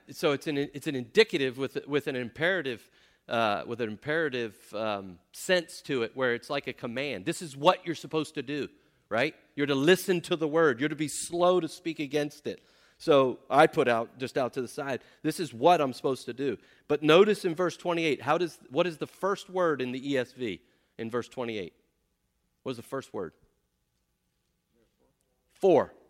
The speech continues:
For almost always is, especially in the New Testament, is almost always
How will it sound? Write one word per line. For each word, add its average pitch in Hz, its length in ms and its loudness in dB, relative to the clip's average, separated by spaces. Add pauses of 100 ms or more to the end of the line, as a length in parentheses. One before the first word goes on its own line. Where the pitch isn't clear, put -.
(420)
For 190 500 4
almost 208 560 6
always 165 580 2
is, 120 160 -4
especially 160 360 -6
in 139 40 -4
the 135 80 -4
New 143 140 -4
Testament, 127 540 -8 (280)
is 113 400 -4
almost 165 420 0
always 135 540 0